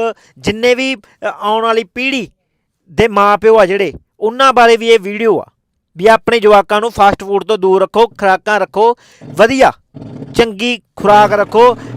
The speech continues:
ਪਹਿਲਾਂ ਟਾਈਮ ਦੇ ਵਿੱਚ ਇੰਨੇ ਨਹੀਂ ਹੁੰਦੇ ਸੀ ਜਿਹੜੇ ਹੁਣ, ਹੁਣ ਦੇ ਟਾਈਮ ਇੰਨੇ ਕਿਉਂ ਹੋਈ ਜਾਂਦੇ ਲੌਂਡੇ? ਕਿਉਂਕਿ ਆਪਣੀ ਜਿਹੜੀ ਖੁਰਾਕ ਆ ਉਹ ਬਹੁਤ ਜ਼ਿਆਦਾ ਗਲਤ ਹੋਈ ਪਈ ਆ, ਠੀਕ ਹੈ?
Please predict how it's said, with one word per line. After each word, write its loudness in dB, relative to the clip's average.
ਪਹਿਲਾਂ 4
ਟਾਈਮ 0
ਦੇ 4
ਵਿੱਚ -2
ਇੰਨੇ 2
ਨਹੀਂ -2
ਹੁੰਦੇ 0
ਸੀ -4
ਜਿਹੜੇ 4
ਹੁਣ, 2
ਹੁਣ 2
ਦੇ 4
ਟਾਈਮ 0
ਇੰਨੇ -4
ਕਿਉਂ -4
ਹੋਈ 0
ਜਾਂਦੇ -2
ਲੌਂਡੇ? -6
ਕਿਉਂਕਿ 2
ਆਪਣੀ -2
ਜਿਹੜੀ 0
ਖੁਰਾਕ 2
ਆ 2
ਉਹ 6
ਬਹੁਤ 2
ਜ਼ਿਆਦਾ 2
ਗਲਤ 2
ਹੋਈ 2
ਪਈ -6
ਆ, -10
ਠੀਕ 0
ਹੈ? 6